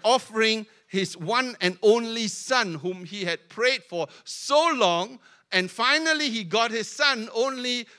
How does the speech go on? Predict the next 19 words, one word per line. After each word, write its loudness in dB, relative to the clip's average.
to -8
be -10
asked 2
to -4
sacrifice -6
his -12
son -6
Isaac. -8
Isn't -10
that 0
a, -10
a, -8
an -10
incredible -8
testing? -16
Moses 2
was -8
tested. -10
Daniel 2